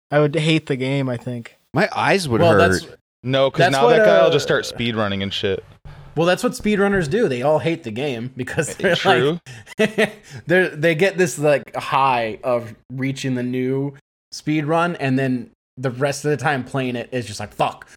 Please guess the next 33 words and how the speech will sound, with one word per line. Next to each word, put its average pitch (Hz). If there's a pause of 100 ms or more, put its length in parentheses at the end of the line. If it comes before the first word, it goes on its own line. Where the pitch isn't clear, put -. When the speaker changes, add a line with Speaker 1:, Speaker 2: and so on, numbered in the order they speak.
(180)
Speaker 3:
fuck, 156
I 120
missed, 131
fuck, -
I -
missed, 113
I, 107 (180)
I 156
missed 147
that, 110
fuck, 127 (100)
fuck." 190
Speaker 1:
Yeah, 170
it's -
a -
Speaker 4:
S 147
M 156
six, -
Speaker 1:
problem 185
Speaker 3:
They're 170
Speaker 1:
to 170
be 170
Speaker 3:
just 143
angry 147
Speaker 1:
solved. 131
Speaker 3:
all 123
the 117
Speaker 4:
that's 123
Speaker 3:
time. 127
Speaker 4:
S 135
M 147
sixty-four 139
speedrunners 95